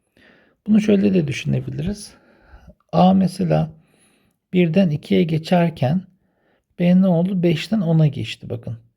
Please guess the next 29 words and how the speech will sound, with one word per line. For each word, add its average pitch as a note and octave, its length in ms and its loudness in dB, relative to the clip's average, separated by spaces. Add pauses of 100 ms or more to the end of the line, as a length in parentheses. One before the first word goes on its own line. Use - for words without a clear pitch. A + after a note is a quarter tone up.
(120)
Yukarı E3 360 0
bir E3 140 2
arttı, C#3 460 0
aşağısı E3 520 -4
beş E3 220 -4
arttı. G#2+ 440 -6 (680)
İkiden F#3+ 320 0
üçe G3+ 240 0
ge-, F#3 340 -2
geçerken F#3 540 0
yine E3+ 340 2
bir D#3 120 0
arttı. C3+ 600 -4 (440)
Bu F3+ 80 -8
da - 60 -4
on F3 260 4
beş A#2+ 220 -4
oldu. G#2+ 440 -8 (880)
Yine D#3 260 2
beş A#2+ 220 -4
arttı. B2 560 -6 (920)
Üçten F#3+ 480 2
dörde E3 320 2
geçerken E3+ 640 -4
o F3+ 200 -6
da G#3 60 0
yirmiye F3+ 420 4
geçmiş A#2 460 -8
oldu. G#2+ 260 -12